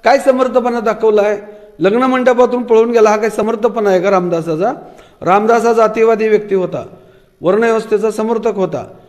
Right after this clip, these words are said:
दलिताबद्दल अत्यंत वाईट आणि आक्षेपार्ह रामदासांनी दासबोधामध्ये लिहिलेला आहे.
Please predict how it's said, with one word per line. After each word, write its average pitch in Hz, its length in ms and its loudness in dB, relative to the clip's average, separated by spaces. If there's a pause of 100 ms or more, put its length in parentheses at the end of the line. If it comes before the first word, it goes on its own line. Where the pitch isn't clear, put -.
(300)
दलिताबद्दल 220 760 2
अत्यंत 220 360 0
वाईट 208 380 2
आणि 226 120 -2
आक्षेपार्ह 220 540 -2
रामदासांनी 214 500 -2
दासबोधामध्ये 208 720 0
लिहिलेला 185 300 0
आहे. 139 100 -6